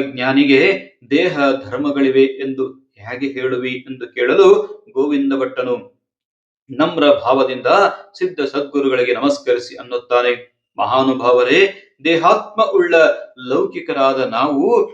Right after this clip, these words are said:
ಈ ವೇದಾಂತ ಶಾಸ್ತ್ರ ಭಾಷಣವನ್ನ ತಿಳಿಯಲಾರೆವು. ನಿಮ್ಮ ದರ್ಶನದಿಂದಲೇ ನಾನು ಕೃತಕೃತ್ಯನಾದೆನು. ನನಗೆ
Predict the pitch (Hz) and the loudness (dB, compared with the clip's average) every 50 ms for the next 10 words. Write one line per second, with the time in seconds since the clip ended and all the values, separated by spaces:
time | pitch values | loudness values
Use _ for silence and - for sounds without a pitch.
0 | - - 156 160 143 120 127 147 165 165 160 175 185 190 185 - 165 160 - - | -12 -10 -8 -8 -6 -2 0 2 2 4 2 2 0 -4 -2 0 0 0 0 -4
1 | - 139 135 156 - - - - 156 143 143 - - 127 143 143 - 139 143 139 | -4 -2 -2 -2 -2 -4 -8 -6 -4 -2 -2 -2 -2 -2 -2 -2 -4 -4 -4 -4
2 | 135 135 135 131 131 123 123 117 - - _ _ _ _ _ - 110 104 117 123 | -2 -4 -2 -2 0 0 0 0 -4 -8 _ _ _ _ _ -20 -12 -8 -4 -2
3 | 127 123 123 120 123 123 123 127 123 123 123 - _ _ _ _ _ _ _ _ | -2 0 2 2 2 0 0 -2 -4 -4 -6 -8 _ _ _ _ _ _ _ _
4 | _ _ _ _ - 180 220 226 226 226 208 202 175 190 190 196 - 208 196 196 | _ _ _ _ -2 0 2 4 4 4 4 4 4 2 2 2 2 0 0 0
5 | 185 180 175 165 165 147 156 185 220 220 - - - - - 147 160 165 170 170 | 0 -2 0 2 2 4 6 6 4 4 2 0 -6 -12 -6 0 2 2 2 2
6 | 160 151 139 135 131 - - 185 185 190 185 185 - _ _ 165 160 151 147 143 | 0 -2 -4 -6 -8 -10 -10 -8 -8 -8 -8 -10 -12 _ _ 0 2 4 4 4
7 | 143 143 143 139 135 139 135 - - - _ - 127 127 127 123 120 120 131 170 | 4 4 2 0 0 -2 -8 -12 -18 -20 _ -14 -12 -10 -10 -6 -4 -2 -2 -2
8 | 190 - - | -2 -4 -6